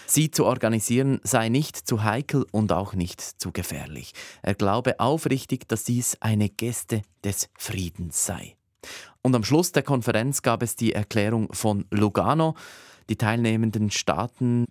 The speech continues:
und Organisationen verpflichten sich also, der Ukraine zu helfen beim Wiederaufbau.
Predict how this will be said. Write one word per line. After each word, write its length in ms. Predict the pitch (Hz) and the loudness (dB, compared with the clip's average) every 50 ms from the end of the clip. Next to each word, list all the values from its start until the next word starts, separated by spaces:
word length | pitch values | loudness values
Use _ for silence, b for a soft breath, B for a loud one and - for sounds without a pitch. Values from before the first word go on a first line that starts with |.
| _ | _
und 380 | - - 110 107 107 104 - - - | -4 -2 0 0 0 0 -2 -4 -2
Organisationen 840 | 104 110 101 - 101 98 90 - 95 - - 110 104 113 127 120 110 | 0 0 0 0 0 0 0 -2 -4 -4 -2 0 0 2 0 0 0
verpflichten 580 | - 101 - - - 107 110 - - - 120 | -2 -4 -4 -2 -2 -2 -2 -2 -2 -4 -4
sich 240 | 107 117 110 - 101 | -2 -2 -2 0 0
also, 220 | 90 104 101 107 | -2 -2 -2 -2
der 240 | - 104 98 - - | -2 -2 -2 -2 -2
Ukraine 500 | 104 104 - - 98 95 98 104 107 104 | -6 -6 -4 -2 0 0 2 2 0 -2
zu 140 | - - 92 | -4 -6 -4
helfen 480 | 90 92 92 113 127 - - 123 110 101 | -2 0 0 0 0 -2 -4 -4 -2 0
beim 260 | 101 95 95 95 92 B B B B B B | 0 0 0 -2 -4 B B B B B B
Wiederaufbau. 1200 | - - 113 113 113 135 - 165 151 - - 135 143 156 147 - - - 160 120 135 156 170 185 | -4 0 0 0 2 2 0 0 2 2 0 0 0 0 -2 -2 0 2 2 4 4 2 0 -2